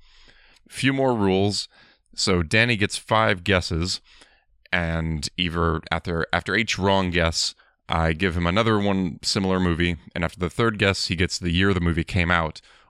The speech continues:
Also, I'm never gonna give him movies with the same director or that come from the same franchise. Franchise is pretty loosely defined.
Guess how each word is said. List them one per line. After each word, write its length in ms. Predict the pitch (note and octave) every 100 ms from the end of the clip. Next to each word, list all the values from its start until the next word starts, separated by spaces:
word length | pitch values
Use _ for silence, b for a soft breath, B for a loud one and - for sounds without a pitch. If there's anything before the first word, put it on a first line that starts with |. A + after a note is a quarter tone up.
| _
Also, 580 | A#2 B2 - F#2+ F2 E2 b b _
I'm 220 | F2 G2+ A2
never 240 | A2 G#2
gonna 220 | G2 F#2+
give 320 | E2 G2+ G#2
him 280 | F#2+ G2 F2+
movies 480 | F2+ F#2 F2+ F2 E2
with 200 | F2 -
the 100 | F2+
same 380 | - G#2+ F#2+ F#2
director 580 | F2+ F2 - G#2 G#2+ G#2+
or 400 | F2+ F2 E2+ E2
that 200 | E2+ -
come 240 | F#2+ F2+
from 220 | - F2
the 60 | E2+
same 400 | - F#2 E2+ D#2+
franchise. 920 | - - F2 E2+ - - - - - - b b b
Franchise 640 | - F2+ E2+ F2+ E2 D#2
is 120 | D#2 -
pretty 220 | F2+ E2
loosely 480 | D#2 E2 - F2 D#2
defined. 540 | D#2+ D#2+ A1 G1+ G1+